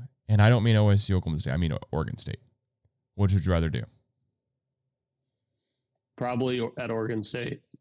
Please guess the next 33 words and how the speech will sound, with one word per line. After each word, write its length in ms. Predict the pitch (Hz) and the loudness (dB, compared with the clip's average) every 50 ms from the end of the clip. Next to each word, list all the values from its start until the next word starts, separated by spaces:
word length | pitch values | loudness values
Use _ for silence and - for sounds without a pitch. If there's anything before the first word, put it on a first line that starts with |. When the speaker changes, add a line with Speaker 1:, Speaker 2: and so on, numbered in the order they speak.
| _ _ _ | _ _ _
Speaker 1:
Head 140 | 117 117 104 | 0 2 2
coach. 220 | 104 107 110 110 - - | 2 2 0 0 0 2
And 100 | 131 151 | 4 4
I, 80 | 156 | 4
th-, 140 | 160 - - | 4 2 -2
but 120 | - 139 165 | -2 2 2
I 80 | 160 | 2
think 140 | 156 175 175 160 | 2 2 2 0
Speaker 2:
Yeah. 60 | 165 | 0
Speaker 1:
that's 120 | 151 - | 0 0
your 100 | 135 127 | 0 0
personality. 580 | - 131 120 110 - - 98 104 120 131 - - | 2 2 0 0 2 2 2 2 2 2 0 -2
I 60 | 117 | -2
think 140 | 92 95 90 | -2 -2 -2
that's 200 | 87 - - - | -2 -2 -2 -2
you 80 | 95 | -2
as 80 | 90 82 | -2 -2
a 60 | 80 | -4
person. 480 | - - - 107 120 131 139 147 156 156 - _ _ _ _ _ _ _ - | -6 -2 0 0 0 0 0 -2 -2 -4 -6 _ _ _ _ _ _ _ -2
I 140 | - 95 | 2 4
also 320 | 95 98 113 123 - - 139 | 4 4 4 2 2 2 2
would 140 | 139 139 131 | 2 4 4
rather 240 | 131 131 131 135 | 4 4 4 4
be 160 | 131 135 135 135 | 4 4 6 8
a 40 | |
head 180 | 139 139 135 131 | 8 8 6 6
coach 260 | - 139 143 156 - | 4 2 2 2 2
just 260 | - 180 107 95 - | 2 2 2 2 2
because 380 | - 101 85 - 92 - 202 185 | 4 4 6 6 6 8 6 6
Speaker 2:
<clears throat> 100 | - - | 6 4
Speaker 1:
it's 160 | 104 - - | 4 4 4
on 240 | 113 107 107 101 98 | 6 6 8 8 6
me. 280 | 98 101 101 107 120 | 6 6 6 4 2